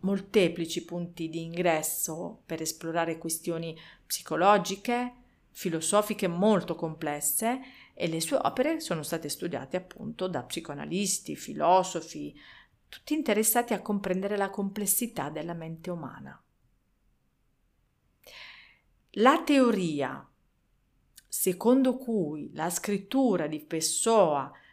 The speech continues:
poteva essere considerata un mezzo per cercare la pace e mantenere la stabilità psicologica è interessante e affascinante, quindi è considerata da molti. Quindi attraverso la scrittura lui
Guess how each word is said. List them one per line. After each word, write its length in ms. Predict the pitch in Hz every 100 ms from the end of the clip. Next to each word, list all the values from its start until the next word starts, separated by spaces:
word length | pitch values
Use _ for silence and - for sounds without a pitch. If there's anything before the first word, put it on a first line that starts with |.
| _
poteva 360 | 170 170 165
essere 360 | 190 202 180 165
considerata 800 | 165 165 151 165 196 202 190 156
un 160 | 190
mezzo 720 | 202 220 175 156 170 - 151
per 220 | 151 165 160
cercare 580 | - 151 - 202 185
la 120 | 165 160
pace 800 | 160 143 143 - 160 175 208 - _ - _
e 120 | 175
mantenere 640 | 170 165 160 160 175 202 170
la 120 | 156
stabilità 680 | - 160 165 165 170 185 165
psicologica 880 | - 240 359 240 151 214 220 247 -
è 80 |
interessante 720 | 202 190 202 196 175 - 240 175
e 20 |
affascinante, 880 | - - - 170 165 165 156 - -
quindi 260 | 185 170 -
è 360 | 196 226 226 -
considerata 580 | 170 170 175 190 226
da 120 | 160 151
molti. 600 | 180 160 165 - - -
Quindi 220 | - 147
attraverso 380 | - 180 185 170
la 80 | 170
scrittura 520 | 175 226 - 170 180
lui 360 | 185 160 185